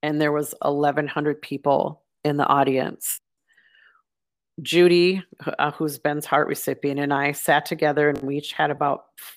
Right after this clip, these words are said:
really f-, only five minutes, not a short, not a long period of time to tell our story. But when we were done speaking, we got a standing ovation.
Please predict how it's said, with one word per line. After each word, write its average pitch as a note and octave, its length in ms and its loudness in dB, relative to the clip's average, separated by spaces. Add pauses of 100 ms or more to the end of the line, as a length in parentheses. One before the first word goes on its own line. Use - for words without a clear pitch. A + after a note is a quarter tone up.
(100)
really E3+ 180 4
f-, - 200 -16
only D#3+ 160 0
five D3+ 360 0
minutes, C#3 460 -8
not D3+ 220 0
a C#3+ 60 0
short, - 440 -4 (140)
not D3+ 240 0
a D3+ 60 2
long C#3+ 300 0
period C#3+ 260 -4
of B2 80 -8
time C3+ 460 -4 (720)
to E3 120 2
tell D#3 280 4
our D3 100 6
story. D3+ 640 2 (360)
But D3+ 100 -2
when F3 180 0
we F#3 140 6
were F3+ 120 4
done E3+ 260 2
speaking, D#3 520 -4
we D3 120 -2
got C#3+ 200 2
a C3+ 60 2
standing C#3+ 480 -4
ovation. C3+ 680 -6